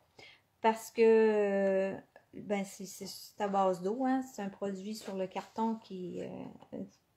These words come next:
il fait onduler un petit peu. Fait que c'est pour ça que je, mon carton est collé sur un autre carton. Parce que la, le laisser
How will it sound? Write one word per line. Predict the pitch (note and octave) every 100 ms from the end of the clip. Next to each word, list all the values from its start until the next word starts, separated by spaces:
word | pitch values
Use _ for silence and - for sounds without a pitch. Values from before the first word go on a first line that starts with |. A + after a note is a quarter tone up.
| -
il | F#3+
fait | - G3+
onduler | F#3+ F#3 F#3 G3+
un | F#3+
petit | F3+ -
peu. | F#3 F#3 - - - -
Fait | -
que | F#3+
c'est | A3+
pour | G#3 G3+
ça | - A#3+
que | A#3+ G#3+ A3 B3 B3 - - _ - _ _ _ _ _
je, | G#3 G3+ G3+ G3 G3 F#3+ F#3+ F#3+ F#3+ F#3 - - -
mon | G3+
carton | G3 F#3+ - A3+
est | A3+
collé | - G3+ G3 A3
sur | - A3
un | G#3 G3
autre | G3
carton. | G3 F#3 - F#3 - - - _ -
Parce | F#3+
que | - G3+ G3 -
la, | G3+ G3+ G3+
le | G3+ G#3+
laisser | G#3 G#3 - B3 B3+ C4 C4